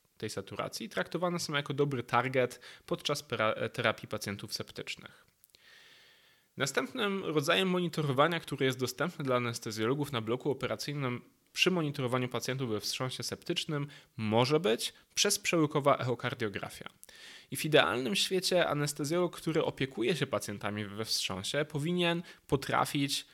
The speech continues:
przeprowadzić i zinterpretować badanie echokardiograficzne, co najmniej przezklatkowe, a idealnie również przezprzełykowe.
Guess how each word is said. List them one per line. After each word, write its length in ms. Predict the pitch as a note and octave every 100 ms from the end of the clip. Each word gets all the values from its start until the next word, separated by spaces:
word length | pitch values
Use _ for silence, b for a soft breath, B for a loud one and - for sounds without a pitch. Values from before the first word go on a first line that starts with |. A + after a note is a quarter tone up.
| b
przeprowadzić 920 | - G3 G3+ D#3 A#2 G2+ B2 E3 - -
i 240 | G3 G3+ G3+ B
zinterpretować 1160 | - - G#3 G3+ E3+ - C#3 D3+ D3 D3+ - - _ _
badanie 480 | B2+ C3+ C#3 C#3+ C3+
echokardiograficzne, 1120 | A#2+ C3+ B2+ A#2 A#2 A#2 G#2+ G#2 - G#2 -
co 160 | - C3+
najmniej 280 | D#3 G3+ F3+
przezklatkowe, 840 | - C3+ - A2 - G2+ C#3 F3+ - - -
a 100 | A2+
idealnie 680 | - E3 E3+ - B2 D3+ C3+
również 360 | C#3+ D3 C#3
przezprzełykowe. 960 | - - - - A2+ G2+ G2+ F#2 -